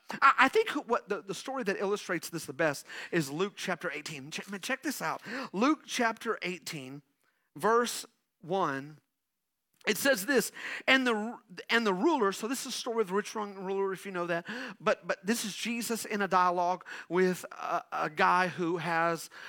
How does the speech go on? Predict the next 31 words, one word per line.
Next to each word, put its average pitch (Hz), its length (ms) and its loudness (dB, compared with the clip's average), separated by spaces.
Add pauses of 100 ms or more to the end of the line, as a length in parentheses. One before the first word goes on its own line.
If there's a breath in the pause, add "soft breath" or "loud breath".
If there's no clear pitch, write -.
(160 loud breath)
um, 151 460 0 (260 loud breath)
he's 170 260 -4
a 147 60 -4
ruler, 185 500 -2
he's 139 220 -8
a 139 60 0
leader, 170 400 -2
he's 131 280 -10 (100)
financially 175 520 -4
wealthy. 175 520 -4 (340 loud breath)
And 175 100 -2
so 175 160 -2
here 226 320 -2
is 196 140 -2
this 170 180 -6
dialogue. 135 560 -2 (640 loud breath)
And 226 340 4 (300)
the 214 140 4
ruler 294 360 4
asks 196 340 4
him, 175 240 0
"Good 294 360 6
teacher, 240 640 2 (1120)
what 294 280 6
must 349 280 4
I 254 160 8
do 202 260 2
to 247 220 0
inherit 170 500 2
eternal 160 320 -4
life?" - 460 -4